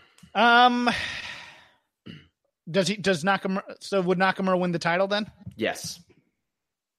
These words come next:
Speaker 1: Okay, I'll go with that. I, I like that. I, I was, I was on the,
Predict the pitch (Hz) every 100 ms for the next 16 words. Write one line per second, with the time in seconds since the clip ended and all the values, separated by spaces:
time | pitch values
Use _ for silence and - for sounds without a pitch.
0 | _ _ _ 226 269 254 - - 208 -
1 | 175 156 151 147 175 220 208 202 196 185
2 | 160 175 208 196 190 185 170 196 190 196
3 | 196 196